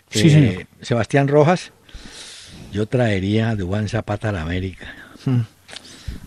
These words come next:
Speaker 2: Bueno, pero fíjate, Martín,
Speaker 1: Bueno,
Speaker 2: la gente
Speaker 1: la gente con unas, unos sueños, pues,
Speaker 2: Bueno,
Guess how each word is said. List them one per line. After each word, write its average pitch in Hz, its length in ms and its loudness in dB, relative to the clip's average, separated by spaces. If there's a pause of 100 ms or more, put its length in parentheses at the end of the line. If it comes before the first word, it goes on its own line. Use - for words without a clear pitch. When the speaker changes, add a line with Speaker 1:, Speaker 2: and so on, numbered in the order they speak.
(180)
Speaker 2:
Bueno, 85 880 -8
pero 98 200 -8
fíjate, 101 420 -4
Martín, 95 280 -4
Speaker 1:
Bueno, 147 280 4 (680)
Speaker 2:
la 95 160 -6
gente 110 200 -2
Speaker 1:
la 110 60 0
gente 143 260 0
con 147 160 4
unas, 127 320 -2
unos 143 380 -2
sueños, 147 520 0
pues, - 500 -2
Speaker 2:
Bueno, 104 320 -2